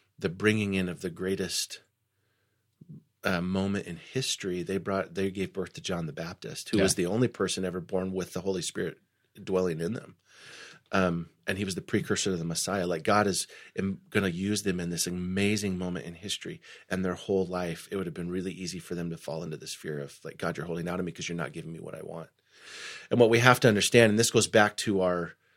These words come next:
Speaker 1: understanding adoration and consecration, we've gotta understand who God is and that my life is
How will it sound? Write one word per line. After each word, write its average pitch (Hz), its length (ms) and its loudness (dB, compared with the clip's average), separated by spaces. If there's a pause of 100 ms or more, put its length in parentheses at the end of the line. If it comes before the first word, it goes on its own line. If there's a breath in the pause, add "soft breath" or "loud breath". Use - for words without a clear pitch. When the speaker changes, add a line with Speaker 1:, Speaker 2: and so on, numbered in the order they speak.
(300)
Speaker 1:
understanding 107 640 6
adoration 104 460 6
and 85 100 -4
consecration, 101 800 0
we've 117 180 2
gotta 123 280 6
understand 95 560 -2
who 135 360 -2
God 101 380 0
is 87 540 -6 (340 soft breath)
and 92 200 0
that 87 120 -6
my 98 240 2
life 101 340 0
is 82 180 -6